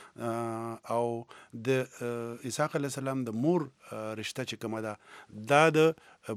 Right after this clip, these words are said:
بني اسرائیل د دغه سره تړلې ده. خو د، او د ابراهیم علیه السلام دغه چې کومه دی، دا ټول د بني اسرائیل، که دا هر څومره د، د هغه نه وروستو د پی-، د پی-، پیغمبرانو سره تړل کېږي،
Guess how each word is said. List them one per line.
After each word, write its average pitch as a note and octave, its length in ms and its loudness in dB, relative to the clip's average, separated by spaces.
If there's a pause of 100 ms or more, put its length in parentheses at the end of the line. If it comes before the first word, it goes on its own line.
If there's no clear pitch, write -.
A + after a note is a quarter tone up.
بني A2 160 2
اسرائیل A2 320 0
د C#3 160 2
دغه B2 160 -4
سره A#2 100 -8
تړلې A#2 380 -6
ده. A#2+ 40 -4
خو B2 300 4 (460)
د، D3 360 6 (100)
او C#3+ 100 10
د C#3 60 2 (100)
ابراهیم F3 380 8
علیه D3+ 220 4
السلام E3 520 6
دغه D#3 80 2
چې D#3+ 120 0 (120)
کومه C#3 180 4
دی، D#3 180 4
دا D3 40 6
ټول D#3+ 340 4
د A#2+ 140 2
بني A#2 160 2
اسرائیل، C#3 340 4 (300)
که E3 480 6
دا D#3+ 120 12
هر F#3+ 160 8
څومره F3+ 180 6 (120)
د، C3+ 120 0 (100)
د B2+ 140 6
هغه C#3+ 100 8
نه D#3+ 160 10
وروستو F3+ 420 8 (300)
د C3+ 140 4 (140)
پی-، C3+ 140 2 (100)
د C3 340 2
پی-، B2+ 300 -6
پیغمبرانو B2 500 2
سره A#2 100 -6
تړل A2+ 300 -6
کېږي، A2+ 220 -6